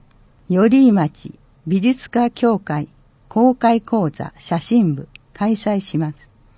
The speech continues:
町美術家協会写真部では、参加者の皆さんが撮影した写真や、その撮り方などを話し合う中で、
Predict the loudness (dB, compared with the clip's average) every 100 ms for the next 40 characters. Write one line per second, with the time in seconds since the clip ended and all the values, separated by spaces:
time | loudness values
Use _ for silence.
0 | _ _ -2 -2 0 -4 -4 -4 0 0
1 | -2 -4 -4 -2 0 0 0 -4 -6 -10
2 | -6 -4 4 4 4 -2 -6 -8 -14 _
3 | _ _ -2 2 2 2 2 2 2 2
4 | 2 0 -2 -2 -4 -4 -6 -2 0 0
5 | 0 -4 -4 -6 -4 -2 -2 -4 -10 _
6 | _ _ 0 4 4 2 -2 -2 0 -2
7 | 0 2 2 0 -2 -4 -4 -2 -2 -2
8 | 0 0 0 -2 -4 -4